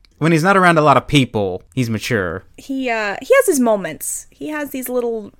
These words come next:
Speaker 2: like, rays of sunshine that pop through every now and again. But anyway, I was proud of him for that particular moment. L V P, gosh,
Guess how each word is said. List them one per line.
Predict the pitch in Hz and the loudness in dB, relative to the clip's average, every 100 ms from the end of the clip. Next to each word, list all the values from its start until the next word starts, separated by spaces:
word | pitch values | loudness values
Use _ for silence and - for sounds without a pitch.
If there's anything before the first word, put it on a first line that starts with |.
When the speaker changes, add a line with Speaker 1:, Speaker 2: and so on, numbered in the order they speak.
| - | -10
Speaker 2:
like, | 214 196 | -8 -2
rays | 214 214 202 | 0 0 -4
of | |
sunshine | - 196 196 190 185 180 | -6 -6 -6 -6 -6 -8
that | 180 170 | -8 -14
pop | - 180 - | -14 -14 -14
through | - 196 | -10 -8
every | 175 175 175 | -6 -8 -12
now | 165 190 | -12 -12
and | 185 | -10
again. | 180 175 170 190 | -10 -8 -8 -8
But | 185 180 - _ _ - | -6 -6 -10 _ _ -4
anyway, | 214 190 170 185 226 | -2 -2 -4 -6 -2
I | 339 | 0
was | 381 | 0
proud | 311 269 | 2 0
of | 262 | 2
him | 269 | -2
for | 262 | -2
that | 226 214 | -2 -2
particular | - - 196 190 | -6 -12 -10 -8
moment. | 196 180 180 170 - - - - | -8 -10 -10 -12 -12 -20 -20 -4
L | 262 302 | 0 0
V | 311 | -2
P, | 302 - 294 294 285 285 277 - - - - - | -6 -6 -4 -4 -4 -4 -6 -12 -20 -20 -20 -16
gosh, | 208 208 208 - | -10 -8 -8 -10